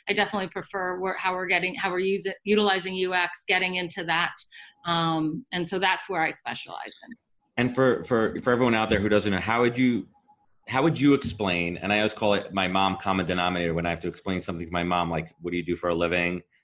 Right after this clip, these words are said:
Speaker 1: Mm-hmm.
Speaker 2: What does that mean?" How would you explain the difference between U I and a U X designer?
Speaker 1: So U X,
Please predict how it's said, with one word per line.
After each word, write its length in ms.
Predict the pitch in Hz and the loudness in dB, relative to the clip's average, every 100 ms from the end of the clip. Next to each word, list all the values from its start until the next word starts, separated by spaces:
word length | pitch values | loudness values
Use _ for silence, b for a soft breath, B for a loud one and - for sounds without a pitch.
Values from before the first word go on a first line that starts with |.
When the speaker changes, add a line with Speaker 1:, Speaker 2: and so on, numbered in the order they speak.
| _ 247 | _ 2
Speaker 1:
Mm-hmm. 100 | 285 | 2
Speaker 2:
What 160 | - | 2
does 100 | - - | -8 0
that 220 | - - | 0 2
mean?" 260 | 95 90 87 - _ _ _ _ _ - | 0 0 -2 -10 _ _ _ _ _ -6
How 240 | 113 139 | 0 2
would 160 | 151 156 | 2 2
you 200 | 151 147 | 0 0
explain 380 | - - 127 120 | -4 -4 -2 0
the 60 | 104 | 0
difference 320 | 107 110 98 | -4 -6 -10
between 360 | 101 110 95 | -8 -4 -2
U 220 | 95 101 98 | 0 2 4
I 320 | 95 95 - | 4 2 0
and 120 | 92 | -4
a 40 | 85 | -4
U 220 | 87 82 | -2 0
X 180 | 80 - | -2 -6
designer? 400 | 76 76 71 71 _ b b _ | -10 -10 -10 -14 _ b b _
Speaker 1:
So 260 | - 294 | 0 4
U 400 | 285 269 359 427 - | 6 6 6 4 2
X, 460 | 269 269 - - | 0 -2 -10 -20